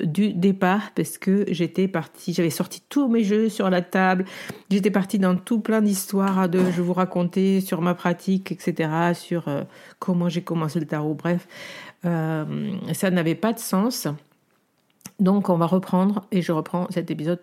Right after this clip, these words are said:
tout à fait, euh, de façon plus claire et plus, euh, rapide. Donc, quand je me suis dit quel type d'utilisation pour, euh, quel, euh, quel jeu plutôt, pardon, quel type de jeu pour quel type d'utilisation,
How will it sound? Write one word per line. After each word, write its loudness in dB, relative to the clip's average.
tout -4
à 4
fait, -2
euh, 0
de 0
façon 2
plus 4
claire 2
et 4
plus, 0
euh, 2
rapide. 0
Donc, 0
quand 2
je 2
me 4
suis 0
dit 0
quel 0
type 2
d'utilisation 2
pour, 0
euh, 4
quel, 0
euh, 0
quel 4
jeu 4
plutôt, 0
pardon, 0
quel 0
type 0
de 4
jeu 2
pour -4
quel 0
type 0
d'utilisation, 2